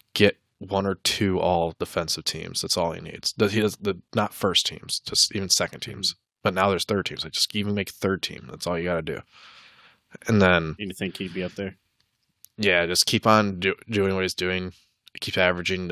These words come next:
Speaker 1: you know, the twenty-five points, ten and ten pretty much for the next
Speaker 2: Mm-hmm.
Speaker 1: five years, and which I can see him doing.
Speaker 2: Yeah.
Speaker 1: Like, he, you know, that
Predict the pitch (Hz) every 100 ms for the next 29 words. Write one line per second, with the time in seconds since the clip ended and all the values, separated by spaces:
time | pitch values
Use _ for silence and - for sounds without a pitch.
0 | - 92 87 87 - _ _ - - 92
1 | 87 95 87 - 90 82 - - - 90
2 | 80 87 _ - 92 87 82 95 87 85
3 | - 92 90 85 113 95 85 82 82 90
4 | - - - 95 95 82 80 - _ _
5 | - - - - - - _ _ _ _
6 | _ _ _ - 98 90 - - 98 90
7 | 85 82 90 82 90 - _ _ _ _
8 | _ _ _ _ _ _ _ _ _ _
9 | _ _ _ _ _ _ - 95 95 95
10 | 113 98 - - _ _ _ - 123 95
11 | 90 92